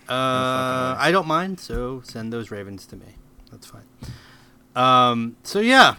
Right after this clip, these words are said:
Speaker 1: uh, all in all, though, happy that there's a season two. Uh,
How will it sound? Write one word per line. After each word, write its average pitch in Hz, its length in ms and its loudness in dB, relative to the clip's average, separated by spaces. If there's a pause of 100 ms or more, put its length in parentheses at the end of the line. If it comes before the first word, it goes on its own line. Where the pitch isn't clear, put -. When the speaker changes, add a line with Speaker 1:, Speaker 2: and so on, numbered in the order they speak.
(480)
Speaker 1:
uh, 156 320 4
all 240 220 8
in 233 60 4
all, 226 180 8
though, 214 260 6
happy 170 380 4
that 170 180 2
there's 156 160 0
a 147 80 -2
season 156 380 -4
two. 151 380 -4 (560)
Uh, 113 540 -4